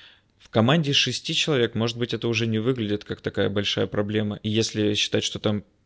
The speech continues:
эти шесть — это только программисты, да, те, кто будут заниматься оценкой, может быть и окей. Но все равно, опять же, я бы подумал, нужно ли всем шести людям участвовать именно в оценке?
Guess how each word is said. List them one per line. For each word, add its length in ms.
эти 220
шесть — 340
это 140
только 300
программисты, 600
да, 300
те, 100
кто 160
будут 220
заниматься 480
оценкой, 540
может 500
быть 220
и 20
окей. 540
Но 400
все 240
равно, 260
опять 300
же, 100
я 140
бы 80
подумал, 560
нужно 380
ли 120
всем 520
шести 420
людям 380
участвовать 640
именно 300
в 60
оценке? 520